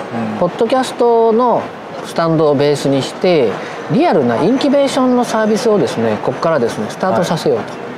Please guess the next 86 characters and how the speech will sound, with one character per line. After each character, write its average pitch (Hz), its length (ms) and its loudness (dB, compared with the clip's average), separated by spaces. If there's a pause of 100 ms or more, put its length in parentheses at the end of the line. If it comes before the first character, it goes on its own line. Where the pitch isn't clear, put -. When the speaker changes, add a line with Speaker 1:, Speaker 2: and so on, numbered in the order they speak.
(120)
Speaker 1:
い。 - 40 -4
イ - 20 2
ン 175 100 2
キ 196 120 0
ュ - 20 2
ベ 165 100 2
ー 147 80 2
シ - 120 -6
ョ - 320 -4
ン。 156 120 2
Speaker 2:
う - 20 -2
ん、 180 40 2
ま 202 80 2
あ、 - 40 -4 (300)
企 294 200 0
業 226 180 4
を 131 60 2
で 113 100 0
す - 100 -2
ね、 135 160 2 (140)
新 208 180 2
し 202 80 -4
く 190 240 2
作 208 220 -2
り 202 240 4
な 196 100 2
が 143 140 2
ら、 127 320 0
Speaker 1:
は 131 180 0
い。 98 100 -2
Speaker 2:
で 156 100 2
き 233 80 4
れ 214 80 4
ば 127 140 2
ア 147 60 2
イ 160 60 2
ピ 180 140 0
ー 180 100 4
オ 170 60 2
ー 170 40 -6
し - 60 -8
て 175 120 2
い 170 80 4
き 170 120 -8
た 170 140 0
い 143 100 2
と 127 120 0
い 139 260 2
う - 20 4
よ 165 140 2
う - 20 0
な 127 120 0
方 143 360 0
を 135 80 2
対 131 280 -2
象 127 340 0
に、 240 240 2
Speaker 1:
は 120 100 0
い。 101 40 -4 (300)
Speaker 2:
ど 190 140 4
う 175 60 4
い 143 120 4
う 131 40 0
ふ 277 120 0
う 269 40 4
に 185 120 2
ビ 131 120 2
ジ 139 80 2
ネ 139 100 2
ス 139 120 0
を 131 60 2
組 147 140 0
み 147 60 2
立 147 140 0
て 135 80 0
て 120 100 -2
い 131 120 2
い 127 40 -2
か 127 100 -2
と 113 120 0
い 123 160 2
う 120 40 0
こ 120 120 0
と 117 140 0
や、 175 400 2
Speaker 1:
え 110 140 -2